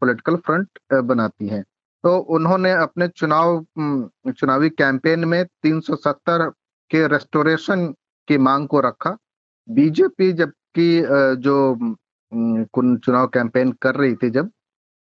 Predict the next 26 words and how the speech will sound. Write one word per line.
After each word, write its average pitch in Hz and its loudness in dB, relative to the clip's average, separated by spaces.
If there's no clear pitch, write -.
तो 190 0
वो 180 0
डेवलपमेंट 143 0
का 156 -2
मुद्दा 147 -2
भी 151 0
ला 143 2
रही 135 0
थी 151 -4
और 139 0
साथ 135 -2
में, 143 0
अ, 135 0
उम, 120 0
अ, 120 -2
जो 127 2
एनसी, 135 0
पीडीपी 135 0
का 135 0
शासन 135 -2
रहा 127 2
है, 131 2
तो 131 -6
उनके 123 0
दौरान 123 0
जो, 120 0